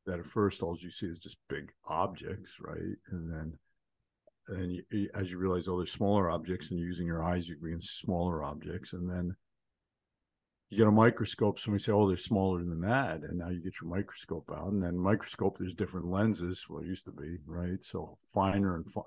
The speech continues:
more and more powerful lenses to let you see smaller and smaller. So it, it's a lot like that.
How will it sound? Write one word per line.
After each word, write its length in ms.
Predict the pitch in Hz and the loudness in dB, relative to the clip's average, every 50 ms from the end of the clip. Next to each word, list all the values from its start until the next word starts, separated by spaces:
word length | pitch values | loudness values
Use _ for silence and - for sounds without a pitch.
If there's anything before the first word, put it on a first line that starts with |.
| - _ - - _ _ _ _ - | -10 _ -20 -20 _ _ _ _ 4
more 120 | 113 113 117 | 6 8 8
and 100 | 113 107 | 10 8
more 120 | 104 101 | 6 6
powerful 1000 | - - - - 113 113 120 120 127 123 113 - - - 107 95 95 92 90 - _ _ _ _ _ _ _ _ _ _ - | 4 0 -2 2 6 8 10 12 12 12 10 8 6 2 4 6 6 4 4 0 _ _ _ _ _ _ _ _ _ _ 0
lenses 540 | 113 120 123 135 143 139 139 131 120 107 - | 6 8 8 8 8 6 4 2 2 2 0
to 120 | - 107 | 0 2
let 200 | 107 107 104 - | 4 4 2 2
you 60 | - 104 | -2 -6
see 180 | - - 117 | -4 -4 -4
smaller 460 | - - - 107 101 101 98 95 92 | -4 -2 0 2 2 4 4 2 2
and 100 | 90 85 | 0 -2
smaller. 540 | - - - 127 120 131 143 127 - - - | -4 -4 0 2 2 2 2 0 -2 -4 -6
So 380 | - - 131 117 110 101 - _ - | -4 0 4 4 4 2 0 _ -6
it, 340 | 123 120 - - - - - - _ - - - | -6 -6 -6 -6 -8 -12 -12 -14 _ -20 -14 -8
it's 240 | - 120 113 - - | -6 -6 -4 0 2
a 60 | 117 | 2
lot 480 | 104 107 104 107 117 127 139 127 120 - | 2 4 8 10 10 10 10 10 6 0
like 380 | - 113 101 98 95 92 87 - _ _ _ _ _ _ _ - | -2 0 2 2 2 2 -2 -6 _ _ _ _ _ _ _ 2
that. 460 | 98 104 123 151 160 - - - | 4 6 6 6 4 2 0 -4